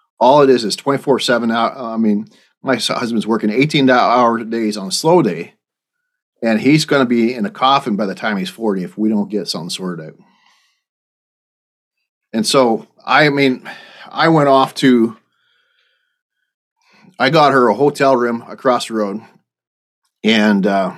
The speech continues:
went out to see the in-laws and, and Junior. And behind the barn, Junior had a lot to say.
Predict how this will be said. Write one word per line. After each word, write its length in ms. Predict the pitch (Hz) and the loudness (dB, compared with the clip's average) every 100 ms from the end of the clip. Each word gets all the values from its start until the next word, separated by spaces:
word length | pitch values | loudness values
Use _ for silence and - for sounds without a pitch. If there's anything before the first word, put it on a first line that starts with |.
| - _ _ _ _ _ _ - | -16 _ _ _ _ _ _ -6
went 160 | 120 131 | 0 0
out 120 | 127 | 0
to 80 | - | -2
see 160 | 135 | 0
the 160 | 113 113 | 2 2
in-laws 460 | 135 98 104 107 | 0 -2 -2 -6
and, 160 | 104 98 | -8 -8
and 140 | 95 | -4
Junior. 440 | 98 139 113 92 - _ _ _ _ _ _ - | 2 4 4 0 -6 _ _ _ _ _ _ -4
And 260 | 113 98 | 0 0
behind 400 | 98 107 165 190 | 0 0 2 4
the 100 | 131 | 2
barn, 480 | 101 117 135 151 110 | 2 0 2 2 0
Junior 300 | 101 151 151 | -2 -2 -2
had 160 | 113 113 | -4 -4
a 40 | |
lot 300 | 95 120 - | -2 -2 -2
to 60 | 117 | -8
say. 360 | - 95 80 | -12 -12 -14